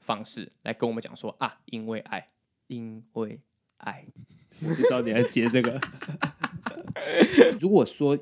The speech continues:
Speaker 2: 什么东西比自由还要更重要的话，你说那个东西是爱的话，我完全可以接受。只是说作者他可能对于一三九这东西有强迫症，所以他必须在，在一定的篇幅、一定的格数之下去，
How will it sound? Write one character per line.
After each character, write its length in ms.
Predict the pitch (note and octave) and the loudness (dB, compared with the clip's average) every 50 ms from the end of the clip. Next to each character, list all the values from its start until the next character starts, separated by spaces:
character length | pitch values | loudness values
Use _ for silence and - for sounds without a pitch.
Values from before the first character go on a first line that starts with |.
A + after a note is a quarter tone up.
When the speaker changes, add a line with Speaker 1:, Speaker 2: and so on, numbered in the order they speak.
| - _ - | -4 _ -20
Speaker 2:
什 180 | - - A#2 | -12 -12 -10
么 80 | G2+ G2+ | -10 -6
东 160 | G#2+ B2+ C#3+ | -6 -6 -6
西 160 | C#3+ - F#3+ | -6 -6 -8
比 160 | E3 B2+ G2 | -8 -8 -10
自 240 | F#2 _ - C3+ A#2+ | -14 _ -8 -6 -6
由 80 | G#2 F#2 | -6 -6
还 80 | F#2+ | -8
要 100 | G2 G2 | -12 -16
更 200 | G2 - A#2+ G#2 | -12 -10 -10 -10
重 180 | G2 A2 G2+ F#2+ | -10 -12 -12 -10
要 180 | G2+ G#2 F2+ F2 | -10 -10 -10 -10
的 60 | F#2 | -12
话， 240 | A2 A2 G2+ - _ - | -10 -12 -12 -12 _ -16
你 100 | B2+ A#2 | -16 -14
说 220 | - - D#3 E3 | -8 -2 0 2
那 80 | F3+ F3 | 4 4
个 40 | C3+ | 2
东 160 | A#2+ A#2 A#2 | 2 0 0
西 120 | A2+ A#2 | 0 -2
是 120 | A2 - - | -2 -2 -8
爱 200 | - C3 A2+ G2+ | -10 -8 -10 -8
的 100 | F#2 F2+ | -10 -12
话， 280 | - - G2+ F2+ F#2+ _ | -10 -12 -12 -12 -12 _
我 120 | - A#2+ A2 | -14 -10 -8
完 120 | G#2+ A2+ | -8 -8
全 140 | A2 - A#2 | -8 -8 -10
可 100 | G#2+ C#3 | -6 -6
以 100 | A#2 - | -8 -8
接 200 | - - G2 F2+ | -8 -12 -14 -14
受。 260 | - - - - _ _ _ _ | -10 -12 -12 -12 _ _ _ _
只 140 | _ - D3 | _ 0 2
是 80 | E3+ F#3 | 2 2
说 180 | F#3 G3 F#3 | 4 4 2
作 400 | F3+ F3+ - - - - G#3 E3 | 2 0 -4 -16 -4 0 0 0
者 140 | D3 - G#2 | 0 -2 -6
他 100 | G#2+ C#3 | -6 -8
可 140 | C#3+ - A#2+ | -8 -8 -8
能 180 | G2 G2 G#2 G#2+ _ _ _ _ _ - | -8 -8 -10 -12 _ _ _ _ _ -6
对 160 | - D3+ A#2+ | -2 -2 -2
于 100 | A2+ G#2 | -2 -4
一 120 | A#2 B2+ | -10 -10
三 200 | C3+ D3 C3 B2+ | -8 -6 -6 -6
九 140 | A#2 G#2+ G2 | -6 -8 -10
这 140 | F#2+ G#2+ G#2+ | -8 -8 -8
东 140 | G#2+ G#2 F#2+ | -8 -8 -8
西 100 | - G2+ | -10 -12
有 60 | - | -12
强 180 | - - - - - | -12 -20 -20 -18 -12
迫 140 | A2 G2+ | -12 -12
症， 200 | G2 - G#2+ F#2+ - | -10 -12 -14 -16 -16
所 180 | _ - C3+ C#3 | _ -6 -2 -2
以 160 | B2+ A2 - _ _ _ | -2 -4 -6 _ _ _
他 120 | - D#3 D3 | -10 -8 -4
必 160 | - D#3+ C#3+ | -2 -2 -4
须 280 | - - C3 B2+ B2+ - _ | -2 -4 -4 -4 -4 -8 _
在， 440 | - - C#3+ B2 G#2+ G2 F2 F2 - _ _ _ _ | -6 -2 -2 -2 -2 -4 -10 -14 -18 _ _ _ _
在 480 | - - D#3+ D3 B2+ A2+ G#2 G2+ F2+ - - | -6 -4 -4 -4 -2 -4 -6 -8 -8 -12 -14
一 80 | A#2+ | -10
定 160 | A#2+ E3 D#3 | -6 -6 -4
的 100 | C3 A#2+ | -4 -4
篇 260 | A2 - - A#2 A#2+ A#2+ | -6 -6 -6 -6 -6 -8
幅、 220 | - - F2+ F2+ | -12 -14 -12 -12
一 80 | G#2+ A#2 | -10 -8
定 140 | C#3+ C#3+ C3 | -6 -6 -6
的 40 | A#2 | -8
格 180 | - - G#2+ G#2 | -8 -8 -8 -8
数 200 | - - A#2 G#2+ | -8 -8 -12 -12
之 140 | - G#2+ | -10 -12
下 240 | G#2 - B2 G#2 F#2 | -12 -10 -10 -10 -12
去， 320 | F#2+ - - A#2+ A2 F#2+ | -12 -10 -8 -6 -6 -6